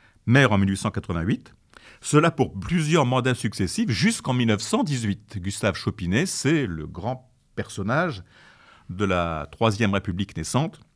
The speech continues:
dans le Valois. Son principal lieutenant sur place, et moins connu, quoiqu'il soit également très intéressant,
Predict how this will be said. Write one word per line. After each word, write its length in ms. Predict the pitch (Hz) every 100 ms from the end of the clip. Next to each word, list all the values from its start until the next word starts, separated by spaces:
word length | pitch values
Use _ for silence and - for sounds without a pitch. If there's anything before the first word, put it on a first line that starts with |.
| -
dans 240 | 95 139 147
le 80 |
Valois. 280 | 104 85 - - _ _ _ _ _ - _ _ - - _ _
Son 200 | - 151
principal 580 | - 208 208 - 160 120
lieutenant 580 | 123 123 160 190 285 - _ _
sur 260 | - - -
place, 640 | 117 170 269 - - - _ _ _
et 180 | 107 95 92
moins 240 | 95 110
connu, 320 | 110 104 175 - _ _ _ -
quoiqu'il 280 | 127 123 110
soit 200 | - 107
également 260 | 104 101
très 200 | 98 104
intéressant, 600 | 92 87 98 98 175 240